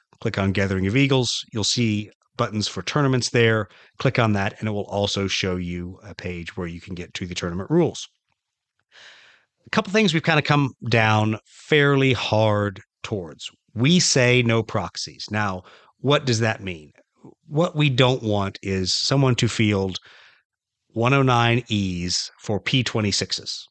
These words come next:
That's not what we're looking for. Uh, if you only have one oh nine Es, you don't have Gs, uh, you don't have Fs, but you wanna play either one of those, uh, go right ahead. Especially the,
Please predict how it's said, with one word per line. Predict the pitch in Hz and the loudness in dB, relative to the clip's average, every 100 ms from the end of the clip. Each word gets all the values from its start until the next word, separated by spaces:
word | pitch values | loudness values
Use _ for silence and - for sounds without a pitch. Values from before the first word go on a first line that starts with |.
| _ _ _ _ _ _ _ _ - | _ _ _ _ _ _ _ _ -2
That's | 110 131 | 0 2
not | 117 | 0
what | 107 107 | 0 -2
we're | 101 | -2
looking | 90 76 | -6 -12
for. | - - - _ _ _ _ _ 98 | -20 -20 -20 _ _ _ _ _ -4
Uh, | 92 92 92 90 - _ _ - | 0 0 -2 -6 -14 _ _ 0
if | 185 - | 2 4
you | 175 170 | 4 4
only | 143 147 160 | 4 4 4
have | 127 127 120 | 4 2 2
one | 113 120 | 2 2
oh | 135 | 4
nine | 127 123 107 | 4 4 4
Es, | 101 95 95 - - - | 2 2 -2 -4 -10 -4
you | 110 | 0
don't | 123 117 | 0 2
have | 120 117 | 2 0
Gs, | - 92 92 95 - - _ _ _ - | -2 -2 -4 -6 -8 -14 _ _ _ -8
uh, | 85 | 0
you | 98 | 2
don't | 120 | 4
have | 139 120 | 4 4
Fs, | 107 107 - | 0 0 -2
but | - - | -2 -2
you | 107 | -2
wanna | 104 | 0
play | - 123 | 2 4
either | 120 113 | 4 2
one | 110 104 | 2 0
of | 95 | -2
those, | 87 87 90 - | -6 -8 -10 -12
uh, | - 156 | -14 -10
go | 151 196 | 0 2
right | 127 101 | 2 0
ahead. | 87 - - | -4 -14 -12
Especially | - - 175 143 120 | -4 0 2 2 0
the, | 101 | -2